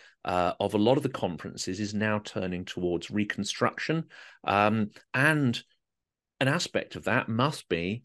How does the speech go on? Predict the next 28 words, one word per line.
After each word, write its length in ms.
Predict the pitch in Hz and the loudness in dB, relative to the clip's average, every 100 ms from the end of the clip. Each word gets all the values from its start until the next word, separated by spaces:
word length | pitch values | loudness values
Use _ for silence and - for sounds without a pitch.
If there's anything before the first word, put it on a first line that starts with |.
| - | -8
uh, 180 | 98 104 | -6 -4
what 440 | 110 143 147 131 | 0 4 4 2
does 220 | 127 120 | 2 2
actually 340 | 120 - - 104 | 0 -4 -6 -6
victory 400 | 117 - - 101 | -4 -6 -6 -4
constitute 560 | 123 131 - - - | -4 -4 -6 -8 -8
for 120 | - | -8
Ukraine? 520 | 80 110 - 80 76 71 - - - | -8 -6 -6 -8 -10 -12 -18 -20 0
And 80 | 127 | 2
it 120 | 123 | 4
must 260 | 135 135 117 | 4 2 2
also 420 | 131 135 87 76 | 2 2 -4 -6
include 380 | 101 87 107 143 | -10 -6 -4 -4
compensation 760 | - 90 - 90 - 87 - 131 | -6 -10 -10 -10 -6 -6 -6 -8
for 100 | - | -6
what's 200 | 101 - | -6 -6
happened, 400 | 95 87 123 135 - - - - | -12 -6 -4 -4 -8 -20 -6 0
um, 320 | 101 107 - _ | 2 2 -2 _
some 460 | - - 135 160 156 | -4 2 4 4 2
kind 400 | - 113 92 87 | 0 0 0 0
of, 260 | 90 85 - | -2 -2 -6
uh, 240 | 82 82 90 - | -2 -2 -4 -4
not 160 | 131 - | 0 0
just 220 | 123 - | 0 0
restitution, 760 | 113 104 - - - 113 - 131 | 0 0 -4 -8 -2 -2 0 0
but 80 | 110 | 0
also 240 | 104 101 | 0 0
admittance 680 | 87 95 117 - 107 73 - | -2 -2 -4 -2 -4 -4 -10